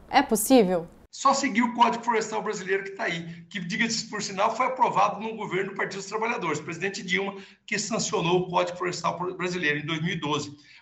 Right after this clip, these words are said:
Speaker 2: Um Código Florestal moderno, que permite a produção de alimentos, mas que determina a preservação do meio ambiente em percentual do, da propriedade ter que ser totalmente preservada,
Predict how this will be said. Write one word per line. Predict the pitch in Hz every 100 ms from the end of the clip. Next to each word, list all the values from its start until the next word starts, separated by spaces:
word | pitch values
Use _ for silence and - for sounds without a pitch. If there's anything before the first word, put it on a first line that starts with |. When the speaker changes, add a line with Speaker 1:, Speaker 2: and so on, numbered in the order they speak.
| -
Speaker 2:
Um | 208
Código | 208 220 -
Florestal | 202 185 - 151 151
moderno, | 170 117 135 156 214 262 - - _
que | 233
permite | 226 262 262 180 180 247 302 -
a |
produção | - 190 - 185 180
de | 165
alimentos, | 143 175 262 -
mas | 269 285
que | - 277 - _ _
determina | _ 175 285 294 294 247 180 277 339 247
a | -
preservação | 190 180 180 180 175
do | 170
meio | 165
ambiente | 147 147 240 - - _ -
em | 180
percentual | 190 175 185 - 156 165 165
do, | 147
da | 139
propriedade | 147 139 123 123 127 127
ter | - 131
que | -
ser | 135
totalmente | 156 151 135 135
preservada, | - 120 107 107 170 175 -